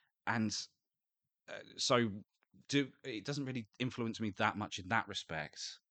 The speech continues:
Ghostbusters, but the style and who I aspire to be like is like that. And,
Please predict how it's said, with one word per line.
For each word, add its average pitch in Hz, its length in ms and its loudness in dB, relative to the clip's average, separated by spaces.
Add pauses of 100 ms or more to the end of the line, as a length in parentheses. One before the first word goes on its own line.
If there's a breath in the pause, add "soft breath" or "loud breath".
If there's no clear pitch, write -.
(240)
Ghostbusters, 82 640 -4
but 90 240 0 (340 soft breath)
the 101 80 -6
style 101 640 2
and 87 260 -4 (540)
who 95 380 -2
I 90 120 4
aspire 90 440 0
to 87 200 -6
be 95 200 0
like 76 380 -6
is 82 180 -8
like 71 140 -4
that. - 160 -4
And, 95 200 -6